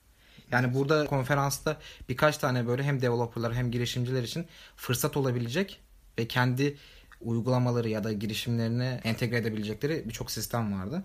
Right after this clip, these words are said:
Burada benim dikkatimi şey çok fazla çekti. Mesela, e, Apple T V ile ilgili bir özellik böyle, e, Tim Cook işte çıktı, konuştu, anlattı. Bu arada bütün konferans Atakan şeydi. Her iki kelimeden biri kişiselleştirilmiş. Bütün her şeyi kişiselleştirmeye çalışıyorlar.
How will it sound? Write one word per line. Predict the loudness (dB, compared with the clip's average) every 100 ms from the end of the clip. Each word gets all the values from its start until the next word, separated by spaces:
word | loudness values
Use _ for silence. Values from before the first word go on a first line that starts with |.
| 0
Burada | 2 4 4
benim | 2 2
dikkatimi | 0 -2 0 2 2 0
şey | 0 0
çok | 0 -2
fazla | 0 0
çekti. | -2 -4 -4 -4
Mesela, | -2 2 2
e, | 2 -2 -2 -2
Apple | 0 0
T | 0 0
V | 2
ile | 2 2
ilgili | 2 0 0 -2 -2
bir | 0
özellik | 2 4 4 4 -2 -8 -14 -20 -12 -4
böyle, | -2 -2
e, | -4 -6 -4
Tim | -4
Cook | -2 -4
işte | -6 -4 -4
çıktı, | -4 -10 -10
konuştu, | -4 -2 -2 -2
anlattı. | -2 -2 -4 -4 -4 -8 -20 -20 -20 -20 -20 -2
Bu | 4 4
arada | 6 4
bütün | 0 -4 -2
konferans | 0 2 0 0
Atakan | -2 -2 -2
şeydi. | -2 0 0 -4 -10 -18 -16 -4
Her | -2
iki | -2 2
kelimeden | 2 4 2 2
biri | 2 0 0 -2
kişiselleştirilmiş. | -4 2 2 2 -2 -4 -6 -6 -10 -14 -20 -20 _ -18 -8
Bütün | -2 4
her | 4 4
şeyi | 2
kişiselleştirmeye | 0 2 2 2 -2 0 0
çalışıyorlar. | 0 -4 -2 -2 -2